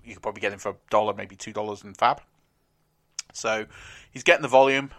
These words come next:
Uh, Josh Allen is looking pretty reasonable at, at quarterback. Um,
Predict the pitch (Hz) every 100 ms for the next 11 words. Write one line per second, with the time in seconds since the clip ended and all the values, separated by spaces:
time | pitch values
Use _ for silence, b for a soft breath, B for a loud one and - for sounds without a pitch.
0 | - 117 110 110 104 - _ - 135 135
1 | 135 120 139 131 123 120 _ b b b
2 | b b - 131 131 135 131 127 123 -
3 | 117 113 - - 123 - 127 120 127 117
4 | - - B - 104 104 101 101